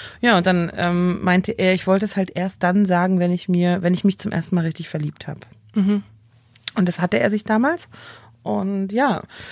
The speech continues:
Speaker 1: und dann im Nachhinein, klar, also ich hab ab und zu schon mal so den Spruch gehört, ja, dein Bruder ist doch schwul. Und, ähm, er hatte auch immer sehr viele weibliche beste Freundinnen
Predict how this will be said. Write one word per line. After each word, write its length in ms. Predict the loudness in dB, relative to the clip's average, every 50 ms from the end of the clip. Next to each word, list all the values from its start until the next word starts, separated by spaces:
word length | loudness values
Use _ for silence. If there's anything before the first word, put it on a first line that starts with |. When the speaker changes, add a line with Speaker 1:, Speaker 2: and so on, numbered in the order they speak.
| -18 -14 -4 0
Speaker 1:
und 160 | 2 4 4
dann 120 | 4 4
im 100 | 6 6 6
Nachhinein, 460 | 6 6 4 4 4 4 4 4 2
klar, 400 | 2 2 2 4 4 4 2 2
also 380 | 2 0 2 2 2 2 2 0 -4 _ -20 -20 -16 _
ich 180 | -8 -6 -6 -6
hab 100 | -8 -10 -10 -14
ab 180 | -6 0 2
und 120 | 2 2 2
zu 120 | 0 -2
schon 240 | -2 0 0 2 2
mal 160 | 2 2 4
so 80 | 4 4
den 160 | 4 4 2
Spruch 260 | 0 -4 -8 -8 -6
gehört, 280 | -6 -6 -6 -6 -8 -10
ja, 40 | -10 -10
dein 120 | -10 -10 -8
Bruder 260 | -2 0 0 2 2
ist 160 | 0 -2 -4
doch 120 | -8 -8 -8
schwul. 580 | -8 -8 -4 -2 0 2 4 4 4 2 0 -4 -8 -16 -16 -16 -18 -20 -20 -10 -4
Und, 480 | 0 0 2 2 2 2 2 0 0 -2 -2
ähm, 440 | -2 -2 0 -2 -2 -2 -4 -6 -8 -8
er 140 | -8 -6 -4
hatte 200 | -2 0 2 0
auch 140 | 0 0 0
immer 160 | 0 0 2
sehr 160 | 2 2 0
viele 240 | 0 2 2 2 4
weibliche 380 | 4 4 2 0 -4 -6 -4
beste 300 | -2 -2 -2 -2 -4 -8
Freundinnen 600 | -10 -6 -4 -4 -2 -2 0 0 0 0 0 -2